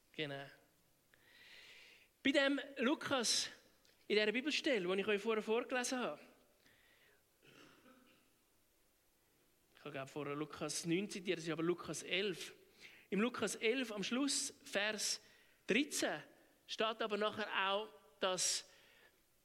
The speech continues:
Gott, der liebende Vater, seinen Heiligen Geist wird ausgießen über die Leute.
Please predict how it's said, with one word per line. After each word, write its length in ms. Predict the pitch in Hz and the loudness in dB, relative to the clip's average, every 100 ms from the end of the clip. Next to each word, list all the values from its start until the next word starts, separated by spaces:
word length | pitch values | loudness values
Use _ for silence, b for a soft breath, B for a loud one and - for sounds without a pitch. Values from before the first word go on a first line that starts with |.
| _ _ _ _ _ _ _ _ | _ _ _ _ _ _ _ _
Gott, 360 | - 226 - - | 0 0 0 -2
der 80 | 196 | 0
liebende 420 | 214 247 254 214 | 2 0 0 -2
Vater, 440 | - 202 247 - | -2 -4 -4 -6
seinen 360 | 214 220 190 190 | -4 0 0 0
Heiligen 320 | 196 180 165 | 0 0 0
Geist 440 | 175 185 254 - 214 | 0 -2 -4 -6 -8
wird 160 | 208 | -6
ausgießen 720 | 262 240 233 240 190 - 147 143 - _ _ - | -4 -4 -4 -4 -4 -4 -6 -10 -16 _ _ -6
über 160 | 190 | -4
die 200 | 214 220 | -4 -6
Leute. 280 | 190 - | -6 -8